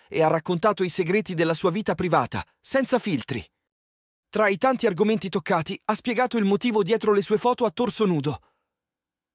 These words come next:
"È nato per scherzo, ma ricevevo così tanti like che ho continuato. È un modo ironico per autopercularmi, lo so che è ridicolo quello che faccio, ma mi diverte."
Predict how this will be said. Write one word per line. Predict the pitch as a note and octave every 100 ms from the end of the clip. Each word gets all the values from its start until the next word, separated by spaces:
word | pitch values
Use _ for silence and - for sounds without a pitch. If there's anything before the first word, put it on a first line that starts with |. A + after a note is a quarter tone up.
| _ _ _
"È | F#3
nato | G#3+ B3 A#3+
per | G3
scherzo, | G3 - D#3+ - D3 - _ -
ma | F#3
ricevevo | G3+ G3 A#3+ B3+ G#3+
così | - G3
tanti | G3 A#3+ G#3+
like | A3 A#3+ A3+ - -
che | A3
ho |
continuato. | - G#3+ G#3 F#3+ C#3+ - A2 _ _ _ _ _ _ _
È | D#3
un | F3+ F#3
modo | G#3 F#3
ironico | F3+ G3+ E3+ C#3 D3+
per | D3+ D#3+
autopercularmi, | E3 F3+ E3+ D3 E3+ E3 C3+ D3 - _
lo | F#3
so | G#3+ C4+
che | - F3
è |
ridicolo | D#3+ E3 F3+ E3+ D#3
quello | F#3 E3
che | E3
faccio, | - C3 - - - _ _
ma | E3+ G3+
mi | G3+
diverte." | F#3 G3 D3 - D#3+